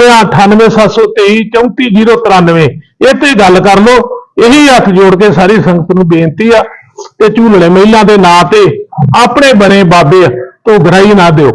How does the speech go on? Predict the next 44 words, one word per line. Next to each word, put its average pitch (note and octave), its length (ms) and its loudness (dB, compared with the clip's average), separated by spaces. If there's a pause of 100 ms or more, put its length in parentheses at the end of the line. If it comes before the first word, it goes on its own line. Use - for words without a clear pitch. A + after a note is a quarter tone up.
(280)
ਬਹੁਤ G#3+ 360 2
ਜ਼ਿਆਦੀ G3 240 2
ਗਰਾਹੀ F#3 320 2
ਹੋਣ G3 200 2
ਡਈ D#3+ 120 0
ਝੂਲੇ F3 360 -2
ਮਹਿਲਾਂ D3+ 340 0
ਦੇ। C#3+ 80 -2 (360)
ਇਹੀ A3+ 160 2
ਹੱਥ A3 220 0
ਜੋੜ F3+ 240 0
ਕੇ F#3 180 -2
ਬੇਨਤੀ D#3 420 -2
ਆ E3 80 -2
ਸੰਗਤ C#3+ 340 -4
ਨੂੰ, D3 180 -4 (260)
ਵਾਹਿਗੁਰੂ F#3+ 340 2
ਗਰਾਹੀ F#3 260 0
ਨਾ C4 140 2
ਦਿੱਤੀ G#3 340 -2
ਜਾਵੇ। G#3+ 220 2
ਜਿੰਨੇ A#3 360 2
ਦੇਣੀ A3+ 300 2
ਆ, A3 140 0 (360)
ਇੱਥੇ A3+ 160 0
ਝੂਲੇ G#3 400 0
ਮਹਿਲ G3+ 260 2
ਆਣ F3+ 260 0
ਕੇ F3+ 100 2
ਦਵੇ, F3 320 2 (320)
ਜੋ F#3 200 2
ਹੜ੍ਹ F#3+ 260 2
ਪੀੜਤਾਂ D#3+ 460 -2
ਦੀ F3 120 0
ਸੇਵਾ E3 380 0
ਹੋ F3 220 0
ਸਕੇ। B2+ 300 -4 (520)
ਤੇ A3+ 80 2
ਅਸੀਂ G#3 200 2
ਕਰਨ G#3 300 0
ਡਏ, A#3+ 180 2
ਅਸੀਂ A3 180 0
ਸੇਵਾ G3 340 2
ਦੀ G3+ 400 -2